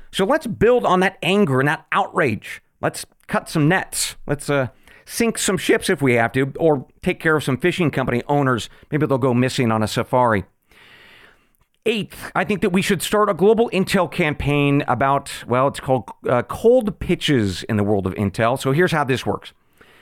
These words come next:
Our C I A officers or F B I officers would approach Chinese diplomats and intel, uh, officers around the world and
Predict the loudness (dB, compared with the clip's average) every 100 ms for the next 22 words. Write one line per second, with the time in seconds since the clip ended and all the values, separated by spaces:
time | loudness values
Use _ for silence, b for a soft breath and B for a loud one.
0 | b b b _ -4 0 0 0 0 2
1 | 2 2 2 2 2 0 -2 0 0 2
2 | 2 2 0 0 2 2 0 2 2 0
3 | -2 0 0 0 -2 -2 -2 -2 -4 -4
4 | -2 0 0 0 0 0 0 0 -2 0
5 | -2 0 0 0 2 2 2 2 0 0
6 | 0 0 0 2 2 4 4 4 2 2
7 | 0